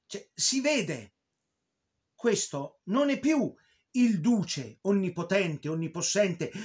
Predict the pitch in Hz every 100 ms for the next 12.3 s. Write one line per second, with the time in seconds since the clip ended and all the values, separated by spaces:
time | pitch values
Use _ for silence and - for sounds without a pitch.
0 | - 185 269 277 - 330 311 240 247 220
1 | 208 196 185 208 202 196 196 180 180 180
2 | - 214 151 147 123 _ _ _ _ _
3 | _ _ _ _ _ _ _ _ _ _
4 | _ - 160 135 - _ _ _ _ _
5 | _ _ _ _ _ _ - 185 156 135
6 | 139 147 151 160 - _ _ _ _ _
7 | 208 220 190 139 - - _ _ _ _
8 | _ _ _ _ _ _ _ _ _ _
9 | _ - - 147 147 151 - 196 202 _
10 | _ _ _ _ 160 180 226 254 247 233
11 | - 202 202 202 - _ _ - - -
12 | - 226